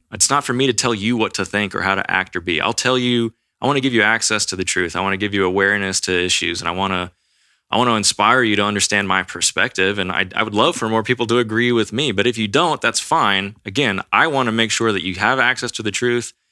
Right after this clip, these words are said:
and then you have a choice. And that just doesn't exist to the level that it should.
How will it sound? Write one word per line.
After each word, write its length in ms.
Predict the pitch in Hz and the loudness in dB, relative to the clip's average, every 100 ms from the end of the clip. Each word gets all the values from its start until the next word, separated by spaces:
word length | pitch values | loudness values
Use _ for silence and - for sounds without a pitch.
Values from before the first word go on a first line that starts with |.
| _ _ - | _ _ -8
and 100 | 98 | -2
then 120 | 113 | 0
you 80 | 113 | 2
have 100 | 98 | 0
a 60 | - | 0
choice. 560 | - 90 - - - - _ _ | -2 -2 0 0 0 -6 _ _
And 100 | 101 | -2
that 140 | 110 | -2
just 220 | - - | -2 -2
doesn't 320 | 107 98 95 90 | 0 0 -2 -4
exist 640 | 87 92 92 67 - - | -2 -2 0 0 -2 -6
to 400 | - 85 82 80 | -4 -2 -2 -6
the 160 | 101 90 | -4 -2
level 320 | 87 87 87 | 0 0 -2
that 140 | 85 | -2
it 100 | - | -2
should. 300 | - - 57 | 0 -2 -4